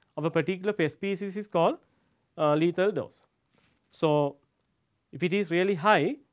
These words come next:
then it is really harmful, uh, to the organisms in the environment. Yeah, overusage of agrochemicals. Yeah, now government has released a gazette,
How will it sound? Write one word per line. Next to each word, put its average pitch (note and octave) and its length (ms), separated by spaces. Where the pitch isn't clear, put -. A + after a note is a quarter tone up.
then F3 220
it F3 120
is F#3 220
really F3 400
harmful, F3+ 640
uh, D3+ 160
to E3+ 120
the G3 120
organisms D#3+ 540
in E3+ 120
the F3+ 100
environment. A#2 560
Yeah, C3+ 160
overusage F#3+ 600
of F#3 80
agrochemicals. E3+ 840
Yeah, C3 280
now D3+ 340
government G#3+ 520
has A3 320
released F3+ 340
a G#3 80
gazette, - 560